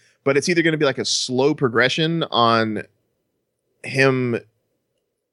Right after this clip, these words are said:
I, I don't know, like, finding out that he has powers or something, but, like, right now, it's, it's not gonna happen soon, I don't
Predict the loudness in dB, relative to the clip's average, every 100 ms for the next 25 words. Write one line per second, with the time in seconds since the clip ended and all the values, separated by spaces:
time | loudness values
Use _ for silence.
0 | _ _ _ _ _ _ _ -20 -20 -18
1 | -8 -4 0 0 2 0 -2 0 0 2
2 | 2 2 0 -4 -4 -4 -4 -2 0 0
3 | -2 -4 -2 -2 0 0 0 0 2 2
4 | 0 -2 -2 -2 -2 -2 -2 -2 -8 -6
5 | -4 -2 -2 -4 -8